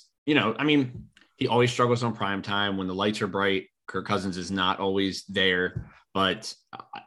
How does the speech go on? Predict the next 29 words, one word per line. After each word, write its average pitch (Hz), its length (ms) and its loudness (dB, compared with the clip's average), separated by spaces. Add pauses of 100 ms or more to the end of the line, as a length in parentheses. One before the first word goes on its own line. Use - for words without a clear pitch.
you 127 140 2
know, 113 120 4
like 120 200 2
I 120 40 2
said, 117 220 0
with 95 120 -6
the 101 60 0
playmakers 107 560 0
around 92 320 -2
him, 87 280 -10 (640)
there 120 160 2
should 104 160 -2
be 95 80 0
no 98 240 2
excuse. - 440 -4 (560)
You 110 140 -2
got 135 220 4
rid 135 100 6
of 131 60 2
the 135 60 2
coach. 120 440 -2
You're, 98 240 -4
you're, 95 280 -2 (500)
you 107 100 0
know, - 80 -2
switching 143 340 0
some 120 220 -2
things 123 240 4
up - 320 -2